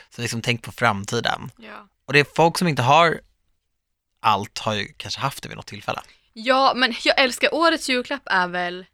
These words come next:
Speaker 1: Ett
Speaker 2: en
Speaker 1: återvunnet plagg.
Speaker 2: Exakt.
Speaker 1: Ja.
Speaker 2: Och det älskar jag.
Speaker 1: Jag älskar det. Det känns som ett sånt statement.
Speaker 2: Ja. Och jag fick faktiskt hem ett paket idag som jag beställt från en,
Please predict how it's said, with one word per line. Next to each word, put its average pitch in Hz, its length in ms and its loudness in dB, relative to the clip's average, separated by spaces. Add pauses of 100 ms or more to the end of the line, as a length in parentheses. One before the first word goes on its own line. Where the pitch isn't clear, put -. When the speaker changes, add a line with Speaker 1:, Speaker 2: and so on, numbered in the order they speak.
(140)
Speaker 1:
Ett - 120 -18
Speaker 2:
en - 80 -2
Speaker 1:
återvunnet 107 480 -2
plagg. 117 320 -2
Speaker 2:
Exakt. - 460 0
Speaker 1:
Ja. 101 400 2
Speaker 2:
Och 240 120 2
det 202 160 4 (120)
älskar 202 380 0
jag. - 220 -4
Speaker 1:
Jag 143 160 6 (500)
älskar 185 760 4 (100)
det. 120 120 -2
Det 131 100 -2
känns 208 160 2
som 185 80 -6
ett 170 60 -10
sånt 131 180 -2
statement. - 800 2
Speaker 2:
Ja. 208 160 4 (760)
Och 220 120 2
jag 254 120 4
fick 262 160 0
faktiskt 202 200 -2
hem 202 100 2
ett 175 100 -8
paket 175 260 -10
idag 170 220 -4
som 190 100 -12
jag 170 100 -8
beställt 185 340 -8
från 170 280 -10
en, 175 320 -12